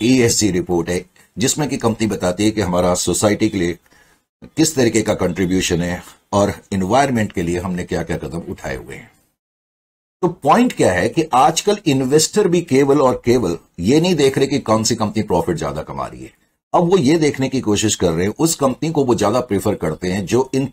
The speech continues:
सारी चीजों का ख्याल करती है, प्रॉफिट का भी, सोसाइटी का भी, एनवायरनमेंट का भी।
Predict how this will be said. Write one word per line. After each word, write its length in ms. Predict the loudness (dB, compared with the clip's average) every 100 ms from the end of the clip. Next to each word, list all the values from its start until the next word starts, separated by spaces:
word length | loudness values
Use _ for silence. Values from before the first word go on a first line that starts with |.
| -10
सारी 360 | -2 2 2
चीजों 280 | 2 0 0
का 100 | -2
ख्याल 340 | -4 -4 -6 -6
करती 360 | -10 -10 -10
है, 60 | -10
प्रॉफिट 420 | -2 0 0 -2
का 140 | 0
भी, 160 | 2 0
सोसाइटी 500 | 0 -2 0 -2 -2
का 140 | -4
भी, 180 | -2 -2
एनवायरनमेंट 520 | -4 -6 -8 -10 -14
का 120 | -14 -16
भी। 180 | -16